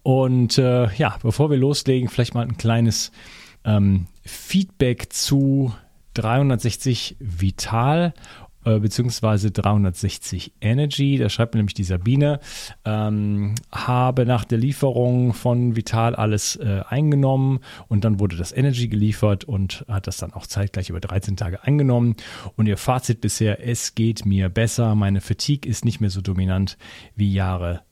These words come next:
zuvor und es gibt Tage, in denen ich gar nicht zwischendurch schlafen muss. Ich bin total glücklich, da ich dies gar nicht mehr gekannt habe. Anscheinend hat mir da viel gefehlt. Als nächstes muss ich die Entgiftung angreifen.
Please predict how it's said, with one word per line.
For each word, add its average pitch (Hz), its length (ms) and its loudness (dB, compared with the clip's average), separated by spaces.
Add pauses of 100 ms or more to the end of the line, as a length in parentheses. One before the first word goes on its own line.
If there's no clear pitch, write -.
zuvor 123 800 0
und 107 100 -4
es - 120 -6
gibt - 160 -6
Tage, 123 440 2 (280)
in 98 160 2
denen 101 200 2
ich - 320 -4 (120)
gar 107 240 0
nicht - 340 0 (140)
zwischendurch 107 720 0 (140)
schlafen 185 360 0
muss. 98 380 -2 (480)
Ich - 120 -2
bin 175 160 2
total 143 400 2
glücklich, 120 600 2 (180)
da 117 140 -4
ich 110 160 -2
dies 120 320 2
gar 98 240 2
nicht 104 180 4
mehr 90 300 4
gekannt 107 460 2
habe. 82 380 0 (580)
Anscheinend 139 720 0
hat - 240 -6
mir 107 120 4
da 101 220 2
viel 82 480 -4 (160)
gefehlt. - 640 2 (400)
Als - 220 0
nächstes 156 360 2
muss 110 200 2
ich 123 140 -4
die 85 240 -8
Entgiftung 120 500 0
angreifen. 110 640 2